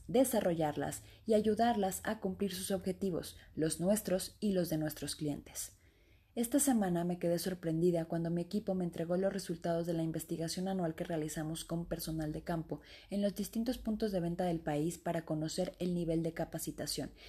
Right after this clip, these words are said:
y el trato que las agencias brindan a su personal de campo.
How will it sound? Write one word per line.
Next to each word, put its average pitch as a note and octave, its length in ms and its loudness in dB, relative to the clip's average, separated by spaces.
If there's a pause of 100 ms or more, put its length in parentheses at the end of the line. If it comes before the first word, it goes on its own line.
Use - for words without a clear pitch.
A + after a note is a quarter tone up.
(200)
y G3 120 4
el F#3 100 2
trato F#3+ 320 2
que F3+ 100 2
las E3 160 2
agencias F3 460 0
brindan E3 300 2
a E3 60 2
su E3 140 -6
personal D3+ 460 -2
de D3 100 -4
campo. - 300 -6